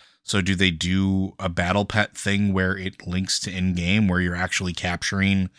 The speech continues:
uh, potential things that you can have added to your collection? Or is it a standalone thing? I,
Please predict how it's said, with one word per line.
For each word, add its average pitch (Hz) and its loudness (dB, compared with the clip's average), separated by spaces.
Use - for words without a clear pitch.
uh, 92 4
potential 95 0
things 98 2
that 98 -2
you 90 -2
can 92 -4
have 90 0
added 90 -4
to - -2
your 92 0
collection? 123 -2
Or 95 2
is 87 0
it 90 0
a 92 0
standalone 90 0
thing? 98 2
I, 127 -4